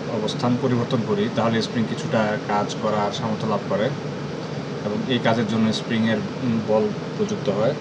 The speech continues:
তো শুরুতে স্প্রিংয়ের দ্বারা যদি আমাদের কৃত কাজ নির্ণয় করতে হয়, তাহলে তার আগে স্প্রিংয়ের প্রযুক্ত বল কীভাবে নির্ণয় করা যায় সেটা বের করতে হবে। পরে প্রযুক্ত বলের মান থেকে আমরা কাজ হিসেব করব।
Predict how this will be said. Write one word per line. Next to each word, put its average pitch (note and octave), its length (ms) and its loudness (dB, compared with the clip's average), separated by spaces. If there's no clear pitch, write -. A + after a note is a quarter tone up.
তো B2 240 4
শুরুতে C#3+ 500 6
স্প্রিংয়ের D3+ 420 -2
দ্বারা C#3 240 6
যদি C3 220 4
আমাদের B2 360 4
কৃত B2+ 180 0
কাজ A#2 220 4
নির্ণয় A#2 360 2
করতে B2 220 0
হয়, A2+ 360 2
তাহলে A2 320 2
তার A2+ 140 4
আগে A2 180 2
স্প্রিংয়ের A#2+ 500 2
প্রযুক্ত A#2 380 -2
বল B2+ 240 10
কীভাবে A#2+ 260 2
নির্ণয় A#2 360 4
করা G2+ 160 2
যায় A2 180 2
সেটা A#2+ 220 -2
বের G#2+ 220 0
করতে F#2+ 200 -2
হবে। G2 260 0
পরে A#2 220 2
প্রযুক্ত A2 400 -2
বলের G#2+ 240 2
মান B2 140 6
থেকে C3 240 6
আমরা A2+ 320 4
কাজ A2 160 2
হিসেব G#2+ 220 -2
করব। G#2 280 2